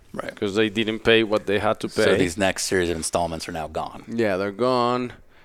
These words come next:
Speaker 2: Flavio Abed is getting some money here and there to keep the team afloat and sending s-, a little bit of cash here, a little bit of cash there to do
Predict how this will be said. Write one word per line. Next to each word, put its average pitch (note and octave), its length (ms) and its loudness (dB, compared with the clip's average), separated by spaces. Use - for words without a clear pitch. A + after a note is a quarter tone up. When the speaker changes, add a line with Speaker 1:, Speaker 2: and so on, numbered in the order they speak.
Speaker 2:
Flavio C3 640 6
Abed A#2 380 4
is G#2+ 180 -6
getting A2 260 0
some A2 300 -4
money G#2+ 240 -2
here A2 260 0
and G2+ 140 -4
there A2 220 2
to - 160 -8
keep - 240 -8
the G#2 100 -4
team G#2+ 280 -6
afloat A2+ 600 0
and F#2+ 140 -12
sending G2 520 -6
s-, - 140 -18
a G2 80 -12
little G#2 160 -4
bit G#2 120 -2
of - 140 -8
cash - 360 -2
here, G#2+ 140 -2
a G2+ 40 -2
little G2+ 180 -4
bit G2 140 -6
of F#2 140 -8
cash G2 320 -4
there G2 320 0
to - 160 -20
do G2+ 260 -6